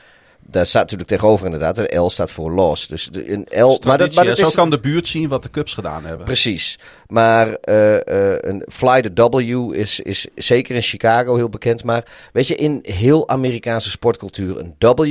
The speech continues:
Speaker 1: W is een win en een L is een loss.
Speaker 2: Ja.
Speaker 1: En je gaat niet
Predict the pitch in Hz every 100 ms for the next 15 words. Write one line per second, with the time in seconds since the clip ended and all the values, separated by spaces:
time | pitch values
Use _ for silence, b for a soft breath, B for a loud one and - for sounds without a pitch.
0 | 147 147 135 123 98 95 98 - 80 78
1 | - 98 113 110 104 90 87 - - -
2 | - 98 92 _ - - 95 92 80 -
3 | 82 - 95 110 120 -